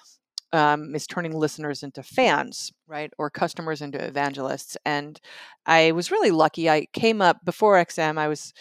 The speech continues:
working in Vermont. Um, well, I was at a bunch of stations up and down the Eastern Seaboard, but I,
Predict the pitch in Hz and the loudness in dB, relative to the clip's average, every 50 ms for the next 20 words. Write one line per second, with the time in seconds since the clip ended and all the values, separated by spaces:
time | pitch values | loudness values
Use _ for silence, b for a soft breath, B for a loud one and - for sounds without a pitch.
0 | b b b b b _ _ _ - 160 175 - 185 185 175 170 151 160 151 160 | b b b b b _ _ _ -6 -6 -4 -4 -4 -4 -4 -4 -4 -2 0 0
1 | 151 151 151 147 - - - 151 147 143 139 139 139 - - _ _ _ _ _ | 2 2 2 0 -2 -4 -4 -2 -2 -2 -2 -4 -8 -12 -16 _ _ _ _ _
2 | _ - 170 156 147 147 139 147 143 - 151 143 - 139 - 139 139 135 - 139 | _ 2 4 6 6 4 2 -2 -4 -4 -4 -4 -6 -8 -8 -8 -8 -8 -8 -10
3 | - 135 - 139 131 131 131 131 - - 139 - - 139 131 - - - - 147 | -10 -10 -8 -8 -8 -8 -8 -8 -10 -12 -12 -12 -14 -16 -14 -12 -10 -6 -6 -4
4 | 143 - 147 - - | -2 -2 -2 -2 -4